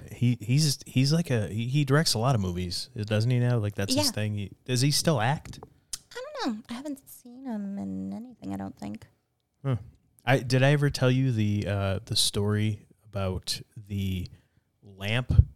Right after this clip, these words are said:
Speaker 1: from that movie? You know, the
Speaker 2: The
Speaker 1: lamp
Speaker 2: leg
Speaker 1: in,
Speaker 2: lamp?
Speaker 1: in Christmas Story?
Speaker 2: I don't know. Refresh my memory.
Speaker 1: Okay. Uh, my ex, an ex-girlfriend of mine that I was seeing, her father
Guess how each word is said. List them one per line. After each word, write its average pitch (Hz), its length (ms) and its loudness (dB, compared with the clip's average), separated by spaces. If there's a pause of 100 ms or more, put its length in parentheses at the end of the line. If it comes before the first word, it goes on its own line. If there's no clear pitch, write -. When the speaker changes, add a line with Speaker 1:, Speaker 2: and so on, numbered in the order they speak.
Speaker 1:
from 120 200 -4
that 117 160 2
movie? 120 440 0 (240)
You 113 80 -6
know, 113 80 2
the 110 100 0
Speaker 2:
The 101 40 2
Speaker 1:
lamp 214 280 4
Speaker 2:
leg 208 160 2
Speaker 1:
in, - 60 -8
Speaker 2:
lamp? 269 340 2
Speaker 1:
in 214 200 0
Christmas 117 500 0
Story? 117 560 2
Speaker 2:
I 226 80 -2
don't 240 120 4
know. 247 100 4
Refresh 202 420 -2
my 220 80 0
memory. 190 460 -2 (120)
Speaker 1:
Okay. 107 400 2 (300)
Uh, 110 300 2 (640)
my 110 380 -2
ex, - 640 0
an 104 180 0
ex-girlfriend 113 840 0
of 117 120 0
mine 117 400 0 (880)
that 107 220 -2
I 98 80 0
was 98 160 0
seeing, 101 340 0
her 101 220 -4
father 98 680 0